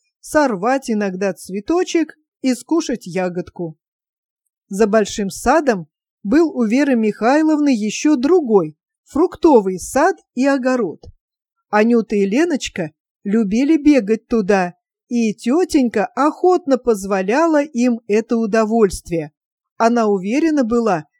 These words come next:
что они не сорвут и не испортят ничего из того,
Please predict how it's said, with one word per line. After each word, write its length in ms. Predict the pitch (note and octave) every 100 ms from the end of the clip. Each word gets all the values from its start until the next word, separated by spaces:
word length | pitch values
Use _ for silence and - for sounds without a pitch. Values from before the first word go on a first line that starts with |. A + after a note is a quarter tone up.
| _
что 300 | - - A#3
они 260 | G#3+ A3+ B3
не 180 | A#3 C#4+
сорвут 720 | D#4+ E4+ D4 G3+ A3+ A#3 C4
и 100 | C4
не 220 | D4+ E4+
испортят 720 | E4 - G3 A#3+ D4 - B3+
ничего 560 | A#3+ A#3+ - B3+ A#3+ G#3+
из 240 | F#3 -
того, 460 | - F#3+ F3+ D#4